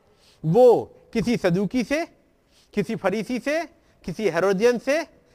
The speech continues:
किसी मेथोडिस्ट से, किसी बैप्टिस्ट से, किसी सेवंथ डे एडवेंटिस्ट से, किसी जीसस ओनली से, इन किसी से नहीं बांधी है। खुदावंद ने वाचा इसराइल से बांधी है,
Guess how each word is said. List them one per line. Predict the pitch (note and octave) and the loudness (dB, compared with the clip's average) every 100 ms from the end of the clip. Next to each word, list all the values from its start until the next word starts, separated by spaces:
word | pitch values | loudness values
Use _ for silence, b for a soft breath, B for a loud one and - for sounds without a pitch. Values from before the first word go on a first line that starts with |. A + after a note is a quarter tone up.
| _ | _
किसी | G3+ A3 | -2 -2
मेथोडिस्ट | F#3+ F#3+ A#3 A#3 - | 0 0 0 -2 -4
से, | C4+ D#4 | -2 -2
किसी | D#4 _ - G3 | -2 _ -10 -4
बैप्टिस्ट | F3+ G3 - B3 - | 0 2 2 -2 -2
से, | C#4 D#4+ | 2 2
किसी | - - - A3 A#3 | 2 -10 -4 -2 -2
सेवंथ | F#3 - - G3 G#3+ | -4 -8 -2 2 2
डे | G3 | 4
एडवेंटिस्ट | A#3 G#3+ A#3+ G#3+ A#3 | 4 4 2 0 -4
से, | - D4+ | 0 0
किसी | D4 - - G#3+ A#3 | 0 -6 -4 -4 -4
जीसस | F3+ G3+ A#3+ A3 | -4 -4 -4 -2
ओनली | A#3+ B3 B3+ | -2 -4 -2
से, | C#4+ D#4+ - _ _ _ _ _ _ - | 0 0 -4 _ _ _ _ _ _ -2
इन | D4+ C#4 | 0 2
किसी | D#4+ D#4 | 2 2
से | C#4+ E4+ | 2 2
नहीं | E4 | 2
बांधी | C4+ A3 F#3 E3 | 2 2 0 -4
है। | G2 - - _ _ _ _ _ - _ _ _ _ _ _ _ _ _ _ _ _ _ _ _ _ _ - | -6 -12 -20 _ _ _ _ _ -20 _ _ _ _ _ _ _ _ _ _ _ _ _ _ _ _ _ -4
खुदावंद | G3 A#3+ B3+ C#4+ B3+ | 2 4 4 2 0
ने | |
वाचा | F3+ E3 E3+ G3+ F#3+ F#3 - | 0 0 0 2 0 0 -8
इसराइल | A#3 A#3 B3 D4 B3+ | -4 2 4 4 2
से | B3+ | 2
बांधी | F#3+ F#3 F3 F#3 | 2 0 -2 -4
है, | E3 G#2+ | -4 -4